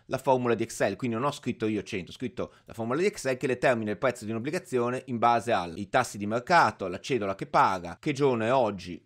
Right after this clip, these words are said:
quando scade, a quanto viene rimborsata a cento. La formula è completamente automatica.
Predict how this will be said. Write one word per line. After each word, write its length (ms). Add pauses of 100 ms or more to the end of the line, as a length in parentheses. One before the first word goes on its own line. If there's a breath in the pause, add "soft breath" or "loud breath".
quando 420
scade, 680
a 100
quanto 300
viene 180
rimborsata 680
a 80
cento. 460 (220)
La 140
formula 320
è 60
completamente 720
automatica. 680